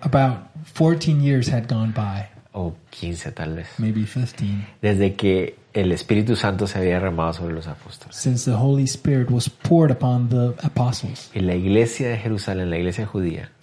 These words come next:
Speaker 1: And the Jewish church in Jerusalem,
Speaker 2: Le había costado muchísimo
Speaker 1: they had a really hard time
Speaker 2: entender que el Señor quería llegar y alcanzar al mundo gentil.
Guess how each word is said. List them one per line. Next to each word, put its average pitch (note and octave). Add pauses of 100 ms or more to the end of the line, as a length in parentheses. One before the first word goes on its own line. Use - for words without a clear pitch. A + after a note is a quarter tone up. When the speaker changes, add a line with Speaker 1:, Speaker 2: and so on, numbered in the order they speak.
(100)
Speaker 1:
And C#3+
the A#2+
Jewish F#3+
church A2+
in A#2
Jerusalem, A2+
Speaker 2:
Le F#2+
había F2+
costado - (100)
muchísimo C3+ (180)
Speaker 1:
they C3
had B2+
a A#2+ (160)
really D#3+
hard C3+
time G#2+
Speaker 2:
entender G#2
que A2+
el F#2+
Señor F#2
quería G#2
llegar G#2
y B2
alcanzar G2
al F#2
mundo F#2
gentil. D#2+